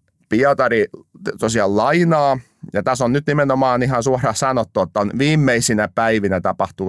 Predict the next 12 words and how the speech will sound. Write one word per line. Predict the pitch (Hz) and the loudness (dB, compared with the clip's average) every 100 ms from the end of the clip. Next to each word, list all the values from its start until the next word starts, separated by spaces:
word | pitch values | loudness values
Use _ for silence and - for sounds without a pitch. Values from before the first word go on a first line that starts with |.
| - | -4
tätä | 98 92 | -4 0
ja | 92 82 | -2 -2
tätä. | 101 85 - | -4 -4 -10
Siellä | - 82 | -12 -8
on | |
muitakin | 92 135 135 107 104 | -2 -2 0 -2 -2
asioita, | 95 92 98 95 | -2 0 0 -2
kuten | 92 101 98 | -4 -4 -2
tämä | 95 90 | -2 -4
pyhän | 107 101 | -4 -4
hengen | 92 90 90 | -4 -4 -2
vuodatus. | 98 101 92 87 - | 0 0 0 -4 -8